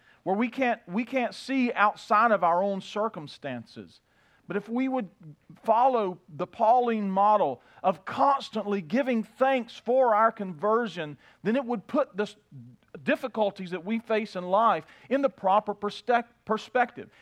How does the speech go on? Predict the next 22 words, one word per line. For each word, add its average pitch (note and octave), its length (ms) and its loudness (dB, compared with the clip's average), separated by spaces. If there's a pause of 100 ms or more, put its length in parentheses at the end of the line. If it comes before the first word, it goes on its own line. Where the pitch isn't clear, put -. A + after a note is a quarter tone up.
It E3 80 -10
doesn't G3+ 240 -2
mean A#3+ 240 -2
they're A#3 100 0
not G#3+ 300 0
difficult. E3+ 600 -4 (200)
It D#3 120 -10
just F3+ 200 -8
means F#3+ 340 -6
that D#3+ 200 -8
we G3+ 240 -4
are F#3+ 200 2
redeemed F3+ 840 -6 (240)
by F3 460 -2
Christ, D3+ 720 -6 (280)
even F3 260 -6
in E3 100 -8
the D#3 60 -10
midst D#3 300 -10
of B2+ 120 -12
our C3 140 -8
difficulties. A2+ 840 -16